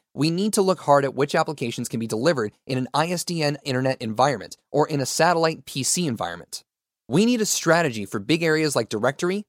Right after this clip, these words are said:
news, and shopping. We need to decide how to pursue local information. The Cityscape project has a lot of promise, but only with the right partners. Five, electronic commerce. Key elements of electronic commerce, including security and billing,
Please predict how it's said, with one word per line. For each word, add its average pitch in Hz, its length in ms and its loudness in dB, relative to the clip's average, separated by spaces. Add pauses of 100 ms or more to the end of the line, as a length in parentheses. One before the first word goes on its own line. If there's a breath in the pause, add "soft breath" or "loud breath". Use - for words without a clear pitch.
(160)
news, 135 420 2
and 110 200 -8
shopping. - 400 0 (640)
We 135 140 4
need 208 140 2
to 214 60 -4
decide 170 460 2
how 131 120 -2
to 120 40 -8
pursue 156 360 0
local 127 280 4
information. 120 540 -2 (540)
The 127 60 2
Cityscape 185 520 0
project 156 440 0
has 127 140 -4
a 127 60 0
lot 135 300 2
of 160 100 -14
promise, 156 400 0 (180)
but 135 200 2
only 180 240 2
with 175 160 -2
the 147 60 -2
right 131 260 0
partners. - 580 -4 (560)
Five, 135 440 2 (560)
electronic 156 760 2
commerce. - 640 -2 (640)
Key 220 200 2
elements 196 360 2
of 143 60 -2
electronic 143 520 0
commerce, 127 480 -2
including 123 380 -2
security 160 580 -2
and 110 180 -4
billing, 143 360 2